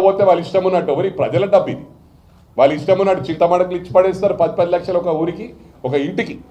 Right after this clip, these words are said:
ఒక కుటుంబానికి పది లక్షలు ఇచ్చిండు. ఖమ్మంలో పోతే మీడియాకు అప్పుడు వాళ్ళ అవసరానికి ఇచ్చేసిండు. ఆడబోతే హుజురాబాద్లో ఈటల రాజేందర్ నొడగొడుతందుకు అక్కడ ఒకటి ఇంప్లిమెంట్ చేసిండు. అంటే వీళ్ళు అంతేం పాపం చేశారు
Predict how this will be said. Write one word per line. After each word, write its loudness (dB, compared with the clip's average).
ఒక 2
కుటుంబానికి 4
పది 6
లక్షలు 2
ఇచ్చిండు. -10
ఖమ్మంలో 4
పోతే 2
మీడియాకు 4
అప్పుడు -4
వాళ్ళ 6
అవసరానికి 0
ఇచ్చేసిండు. -4
ఆడబోతే 6
హుజురాబాద్లో 8
ఈటల 6
రాజేందర్ 6
నొడగొడుతందుకు 2
అక్కడ 4
ఒకటి 2
ఇంప్లిమెంట్ 0
చేసిండు. -2
అంటే -2
వీళ్ళు 0
అంతేం 0
పాపం 6
చేశారు -6